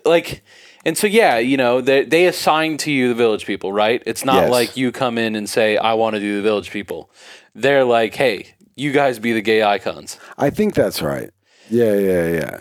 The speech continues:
Speaker 2: It's
Speaker 1: And
Speaker 2: like
Speaker 1: so
Speaker 2: a go-to in, in these kinds of things.
Speaker 1: Yeah,
Speaker 2: Someone should do
Speaker 1: Y M C A
Speaker 2: Village People.
Speaker 1: is.
Speaker 2: Yeah, yeah, yeah.
Speaker 1: Um, and then they said, "Did the Be-, did they have another hit?"
Speaker 2: Yeah.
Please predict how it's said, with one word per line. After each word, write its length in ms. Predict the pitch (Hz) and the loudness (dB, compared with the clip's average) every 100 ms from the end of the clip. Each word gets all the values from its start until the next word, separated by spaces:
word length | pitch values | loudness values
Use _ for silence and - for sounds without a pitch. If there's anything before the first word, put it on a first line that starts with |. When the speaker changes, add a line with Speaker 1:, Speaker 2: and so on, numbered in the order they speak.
| - | -4
Speaker 2:
It's 140 | 147 | 0
Speaker 1:
And 60 | 139 | 2
Speaker 2:
like 100 | 185 | 4
Speaker 1:
so 180 | 160 123 | 4 4
Speaker 2:
a 20 | |
go-to 560 | 139 170 147 - 165 104 | 6 4 2 2 2 2
in, 340 | 95 90 82 - | -2 -4 -6 -8
in 200 | 98 95 | -6 -2
these 260 | 95 90 - | -2 -4 -4
kinds 260 | 92 165 | -4 -4
of 80 | 143 | -6
things. 460 | - 160 - - - | -6 -6 -6 -14 -4
Speaker 1:
Yeah, 280 | 226 196 117 | 2 2 2
Speaker 2:
Someone 180 | 92 | 0
should 180 | 85 82 | -2 -4
do 120 | 82 | -2
Speaker 1:
Y 220 | 120 156 156 | 2 2 2
M 100 | 147 | -2
C 220 | - 139 | 0 2
A 140 | 123 104 | 2 2
Speaker 2:
Village 20 | 82 | 0
People. 120 | 87 | 0
Speaker 1:
is. 160 | 76 78 | 0 0
Speaker 2:
Yeah, 160 | 76 | -2
yeah, 240 | 71 71 - | -2 -6 -2
yeah. 340 | 110 110 110 | 0 2 0
Speaker 1:
Um, 220 | 110 107 113 | -2 -4 -8
and 120 | 117 | -4
then 140 | 120 123 | -2 0
they 140 | 117 | -2
said, 460 | - 120 113 101 101 _ _ - - | 0 0 0 -4 -20 _ _ -20 -6
"Did 300 | 196 330 - | 0 0 0
the 100 | 381 | -4
Be-, 280 | - 427 - | -2 -2 -4
did 200 | - 277 | -4 -2
they 100 | 392 | 0
have 220 | 339 339 381 | 2 2 2
another 300 | 381 381 311 | 0 2 2
hit?" 300 | 381 392 - _ _ - | 0 -2 -6 _ _ -10
Speaker 2:
Yeah. 340 | 73 - - | -6 -6 -8